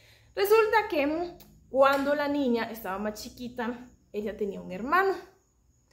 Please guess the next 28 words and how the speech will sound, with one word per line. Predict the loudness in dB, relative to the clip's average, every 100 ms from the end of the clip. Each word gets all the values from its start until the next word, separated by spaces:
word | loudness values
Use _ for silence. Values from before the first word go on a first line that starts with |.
| _ _ _ _ _ _
Y | -4 -2
su | 2 2
hermano | 4 2 2 2
decía | 0 -2 -2 -2 -4
que | -12 -14
con | -8 -4
ella | -2 -2 -4 -6
había | -10 -4 -4 -2
doble | -2 2 4 2 -4
amor. | -8 -10 -16 -20 _ _ -20 -20 -20 -20 -20 -20 _ _
Cuando | -12 -6
ella | -4 -2
le | -2
preguntó, | -2 -2 -2 -4 -6 -8 -14 -20 _
"qué | -4 0 2 0
es | 2
doble | 4 4 2
amor?", | 0 0 0 -2 -10 _ _ _
él | -10 -6
le | -8
dijo, | -10 -20 _ _ _ _ _ _ _ _ _ _ _ _ -8
"Yo | -6 -4
te | -2
amo | 0 2 0
a | 0
ti | -6
como | -4 0 0
hermana | 0 0 0 0 -4 -8 -16